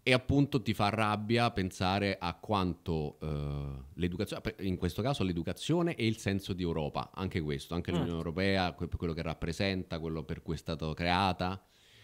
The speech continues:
Speaker 1: e che ci viene al, mm, ci ritorna in faccia fortemente dopo questa, in, nel corso di questa guerra, eh, perché appunto in sostanza loro gran parte, cioè il trigger nel, nel duemilaquattordici è stato questa possibilità di unirsi all'Unione Europea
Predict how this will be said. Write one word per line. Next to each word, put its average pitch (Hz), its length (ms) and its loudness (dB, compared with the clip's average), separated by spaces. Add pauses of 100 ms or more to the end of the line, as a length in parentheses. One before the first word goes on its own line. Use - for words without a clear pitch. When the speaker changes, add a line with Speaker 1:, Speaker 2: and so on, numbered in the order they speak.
(140)
Speaker 1:
e 82 520 0
che 87 100 -2
ci - 160 -2
viene 87 260 4
al, 82 140 0 (160)
mm, 71 340 -4
ci - 140 -4
ritorna 85 380 2
in 80 80 0
faccia 82 440 -2
fortemente 85 680 2
dopo 76 260 -2
questa, 80 460 -4 (580)
in, 90 260 -2
nel 85 160 2
corso - 320 -6
di 82 100 -2
questa 82 260 -2
guerra, 131 480 0 (280)
eh, 82 220 0
perché 90 240 0
appunto 123 320 0
in 80 80 2
sostanza 101 480 -2
loro 87 500 4
gran 90 300 2
parte, 98 360 0
cioè 85 200 -2 (140)
il 85 160 -4
trigger 101 520 2
nel, 80 300 0
nel 82 140 -4
duemilaquattordici 87 640 0
è 73 40 -2
stato 85 480 0
questa 73 400 -6 (460)
possibilità 80 520 0
di 82 160 2
unirsi 78 460 0
all'Unione 71 320 0
Europea 95 500 0